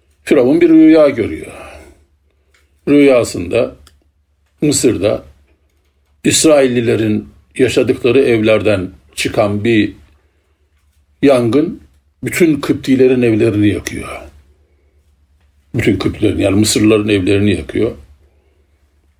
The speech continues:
O devrin kahinleri bunu kötüye yoruyorlar. Ve İsrailoğullarından bir çocuk doğacak. O doğan çocuk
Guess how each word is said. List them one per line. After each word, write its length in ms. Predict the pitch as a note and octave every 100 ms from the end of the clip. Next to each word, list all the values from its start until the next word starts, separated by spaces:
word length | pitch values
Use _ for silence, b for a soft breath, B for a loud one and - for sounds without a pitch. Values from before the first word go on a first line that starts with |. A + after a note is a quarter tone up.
| _ -
O 140 | C#3+
devrin 520 | D3+ C3 B2+ C3 C3 -
kahinleri 680 | C#3+ C3 B2 D3+ E3+ B2 - - _ _ _ _ _ _ _ _ _ -
bunu 180 | C3 D3+
kötüye 400 | E3+ - C#3 C3+
yoruyorlar. 720 | G#2 F2+ F2 F#2 - - - - _ _ _ _ _ _ _ _
Ve 240 | C#3+ A#2+ G#2 - _ _ _ _ _ _ _ _ _ _ -
İsrailoğullarından 1120 | G#2+ D3+ C3+ B2+ B2 A#2 A#2 A2 A2+ G#2 G#2
bir 340 | A2+ A2 G2+ -
çocuk 480 | A2 G#2+ G#2+ -
doğacak. 600 | A#2+ G#2 G#2+ D#3+ - - _ _ _ _ -
O 160 | C#3+
doğan 280 | B2+ C3 A2+
çocuk 640 | - D3+ C#3 - - -